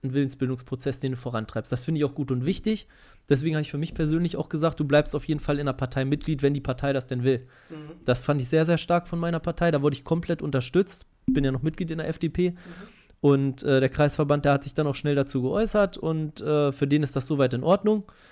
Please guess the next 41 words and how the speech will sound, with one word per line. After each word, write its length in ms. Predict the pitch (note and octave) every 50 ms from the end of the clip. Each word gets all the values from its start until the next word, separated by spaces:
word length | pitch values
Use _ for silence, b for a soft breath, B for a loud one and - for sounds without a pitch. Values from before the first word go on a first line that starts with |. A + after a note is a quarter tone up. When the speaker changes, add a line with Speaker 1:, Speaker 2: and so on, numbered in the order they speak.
| b b b _
Speaker 1:
Das 140 | - C#3 -
kann 180 | - E3+ E3+
sicherlich 360 | D3+ E3+ E3+ F#3+ E3 D#3+ D3 -
da 120 | D#3+ D#3
nicht 140 | D#3+ C#3+ -
jeder 160 | E3 D3 C#3
nachvollziehen, 540 | C#3+ F3+ E3+ - G#3 F#3+ F#3 - - G3+ F3+
aber 140 | D#3+ D#3 D#3
es 80 | D3
ist 120 | D#3+ - -
in 100 | C#3+ C#3
Ordnung, 280 | - F#3 - G3 F3
es 80 | C#3+ C#3
wird 160 | D3 C3 D#3
mitgetragen. 500 | F3 F#3 - G3 - - - G3 F#3+ F3+
Das 140 | D#3 B2+ -
finde 140 | E3+ D#3 -
ich 40 |
schon 100 | - D#3
mal 120 | C#3 C3+ B2+
sehr, 160 | C#3+ D#3 D#3
sehr 120 | F#3+ F#3
stark. 420 | F3 - - F#3 F#3 G#3 G#3+ - B B B
Speaker 2:
Mhm. 40 | F3+ E3+ D#3+ E3 G3+ B B B B - - - -
Speaker 1:
Ähm, 400 | D3+ D3+ D3 D3 D3+ D3 D3 - _ _ _ _ _ _ _ _ - - _ _ - -
und 360 | D#3+ D#3 D3+ D3+ C#3+ C#3+ -
jetzt 200 | - D#3 - -
abgesehen 400 | D#3 - - F3+ D#3 D#3+ D#3+ D3
davon, 640 | C#3+ E3 F3+ F#3 - - G#3 G3 G3 G3 G3 F3 - _ _ _ _ _ _ _ _ _ _ _ _ _ _ -
das 180 | D#3+ C#3+ -
parteipolitische 800 | - D#3+ - - F#3+ F#3+ F#3+ - - E3+ F3+ G3 - - - F3+
Engagement, 420 | C#3+ D#3+ E3 D#3 C3+ D#3 F#3 F3+ D3
was 140 | C3+ B2 -
du 120 | - A#2+
hast, 320 | B2 B2 B2 - - -
steht 280 | - - - D#3+ D#3 E3+
natürlich 320 | D#3+ - - E3+ D3+ -
immer 240 | - F#3+ G3 G3+ F#3+
im 100 | E3+ D3+
Zeichen 400 | - - E3+ E3+ F3 - E3 C#3
dessen, 340 | C#3+ F3 E3+ - - G3+